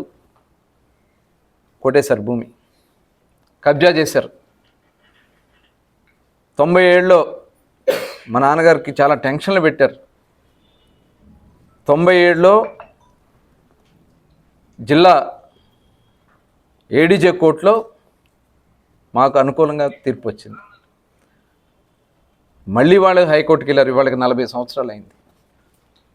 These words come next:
హైకోర్టులో ఇంకా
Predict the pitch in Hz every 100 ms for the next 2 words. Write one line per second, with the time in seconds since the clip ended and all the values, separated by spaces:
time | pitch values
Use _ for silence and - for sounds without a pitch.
0 | _ _ _ _ _ _ _ _ - 127
1 | 139 143 135 135 120 - _ _ _ _
2 | 113